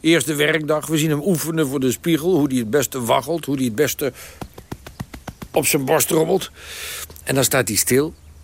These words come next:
en dan kijkt hij naar dat hoofd in die spiegel. En hij denkt, mijn God, wat ben ik diep gezonken. Ik die de belofte was op de Kleinkunstacademie, overleef nu slechts dankzij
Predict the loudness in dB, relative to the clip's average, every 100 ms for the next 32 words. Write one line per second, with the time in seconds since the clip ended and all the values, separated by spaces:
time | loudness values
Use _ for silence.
0 | -20 -20 -20 -10 -6 -4 2 2 2 -2
1 | -2 -2 2 2 2 -2 -8 -12 -18 -20
2 | -6 -2 0 0 0 -2 -4 -10 -18 -20
3 | -20 -20 -20 -20 -10 0 2 2 2 0
4 | -4 -10 -18 -20 -20 -18 -18 -18 -20 -6
5 | 0 4 4 4 2 0 -6 -8 -8 -4
6 | 0 0 0 -6 -4 -2 -4 -8 -2 0
7 | 0 -6 -6 -2 -2 -4 -10 -8 -6 -4
8 | -4 -6 -4 -4 -2 -2 0 0 2 0
9 | -2 -10 -20 -20 -20 -20 -20 -12 -8 -8
10 | -4 2 2 4 2 4 6 6 4 2
11 | 2 2 2 0 2 4 2 0 0 0
12 | 2 2 4 4 4 4 4 4 4 2
13 | 0 0 -2 -2 -4 -2 0 2 0 0
14 | -2